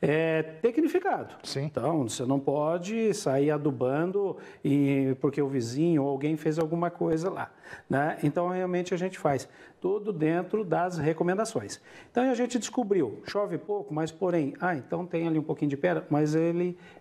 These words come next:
Speaker 2: Ela responde.
Speaker 1: ela acaba respondendo um pouquinho
Speaker 2: Entendi.
Speaker 1: mais.
Speaker 2: Uhum.
Speaker 1: Se ela é um pouco mais,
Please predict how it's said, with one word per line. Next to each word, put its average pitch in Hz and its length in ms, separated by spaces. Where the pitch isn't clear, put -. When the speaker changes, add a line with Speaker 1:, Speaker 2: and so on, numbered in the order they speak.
Speaker 2:
Ela 143 160
responde. 143 580
Speaker 1:
ela 156 220
acaba 156 240
respondendo 156 420
um 151 60
pouquinho 165 260
Speaker 2:
Entendi. 156 160
Speaker 1:
mais. 110 200
Speaker 2:
Uhum. 120 240
Speaker 1:
Se - 200
ela 285 260
é 226 80
um 233 120
pouco 262 360
mais, 175 500